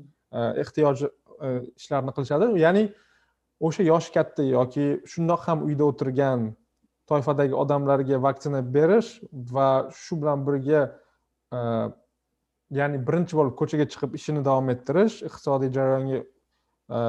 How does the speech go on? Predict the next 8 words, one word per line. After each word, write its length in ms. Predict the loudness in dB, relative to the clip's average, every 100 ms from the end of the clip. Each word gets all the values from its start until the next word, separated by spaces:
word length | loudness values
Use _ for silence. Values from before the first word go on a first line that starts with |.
| 0 -2 -4 -4
o'z 260 | -2 -2 -2
hissasini 320 | -6 -4 0
qo'shmoqchi 520 | 0 2 -2 -2 -2
bo'lganlarga 680 | 0 0 -2 -2 -2 0 -2 0
bermaslik 640 | 0 0 -4 -2 -2 -2
yoki 380 | 0 2 0 -4 -4 _ _ _ _ _ _ -2
ularga 400 | 2 4 4 0
berishga 580 | 2 0 -2 -2 0